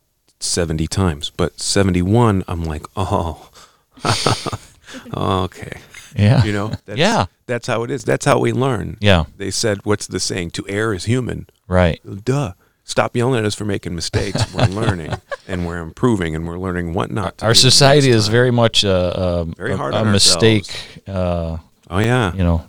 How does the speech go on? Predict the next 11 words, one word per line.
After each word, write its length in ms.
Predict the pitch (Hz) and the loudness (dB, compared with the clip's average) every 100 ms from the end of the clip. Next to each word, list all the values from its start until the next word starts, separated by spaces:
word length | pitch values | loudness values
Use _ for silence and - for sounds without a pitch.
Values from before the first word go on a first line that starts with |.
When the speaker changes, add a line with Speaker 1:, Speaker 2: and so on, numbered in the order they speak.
| - | -10
Speaker 1:
Oh, 100 | 82 104 | -4 -2
yeah. 360 | 113 110 87 92 | -2 -4 -8 -12
Shame 540 | - - 90 98 107 107 | -10 -2 2 4 4 2
and 120 | 76 | -2
Speaker 2:
Yeah. 40 | 71 | -4
Speaker 1:
blame 580 | 85 90 90 117 117 87 | 0 2 4 2 -2 -6
and 220 | 78 82 - _ _ | -8 -10 -14 _ _
point 240 | - 107 - | -2 -2 -2
the 80 | |
finger, 480 | 98 98 113 120 117 | -4 -2 2 2 2
and 280 | 92 82 85 | 0 -2 -6